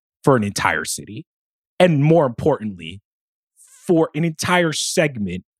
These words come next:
of people who are generally shut out of Hollywood.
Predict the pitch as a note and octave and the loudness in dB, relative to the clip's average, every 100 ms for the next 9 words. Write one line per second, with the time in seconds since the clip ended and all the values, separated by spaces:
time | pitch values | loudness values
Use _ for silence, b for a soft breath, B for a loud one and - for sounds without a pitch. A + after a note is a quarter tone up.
0 | _ _ _ _ _ - C#3+ B2 G2+ - | _ _ _ _ _ 2 2 2 -2 -14
1 | _ _ _ _ _ _ _ _ - E4+ | _ _ _ _ _ _ _ _ -2 -2
2 | - F#2+ - - F#3+ E3+ B2+ D#3+ D3+ C#3 | 0 -2 -4 -2 2 2 2 0 0 -2
3 | - C#3+ A#2 G2+ - - A2+ F#2+ E2 C#2+ | 0 0 0 -4 -10 -8 -6 -6 -8 -14
4 | E2 A#2 | -14 -16